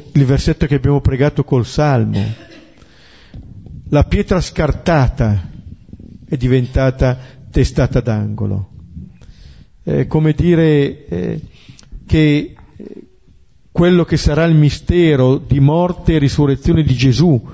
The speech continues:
sarà il compimento. L'ultima parola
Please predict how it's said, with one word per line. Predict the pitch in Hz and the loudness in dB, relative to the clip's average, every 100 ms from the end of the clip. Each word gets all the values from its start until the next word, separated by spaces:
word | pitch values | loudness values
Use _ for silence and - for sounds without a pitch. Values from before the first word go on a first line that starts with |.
| - - - | -20 -20 -20
sarà | - 139 135 | -4 0 2
il | 123 | 0
compimento. | - 123 117 123 117 104 104 - 110 101 - - - - - - - - | 0 -2 0 2 2 0 -2 -2 -2 -2 -12 -18 -20 -20 -20 -18 -12 0
L'ultima | 147 190 - 151 147 | 2 2 2 0 0
parola | - 131 160 175 180 180 180 | 0 0 2 4 4 4 2